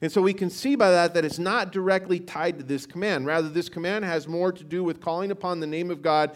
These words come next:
in an unworthy way, in an unworthy cause, or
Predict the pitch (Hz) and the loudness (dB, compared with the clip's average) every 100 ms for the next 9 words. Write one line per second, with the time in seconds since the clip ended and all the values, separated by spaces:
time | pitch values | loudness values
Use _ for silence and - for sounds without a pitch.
0 | - - 165 151 147 147 185 196 175 170 | -10 -6 0 2 2 2 2 4 2 2
1 | 185 175 165 151 165 139 131 143 139 151 | 2 2 -2 2 4 4 2 0 0 0
2 | 180 196 190 185 165 - 180 151 131 127 | 0 2 2 2 0 -4 2 4 2 0
3 | 165 160 160 | 2 2 2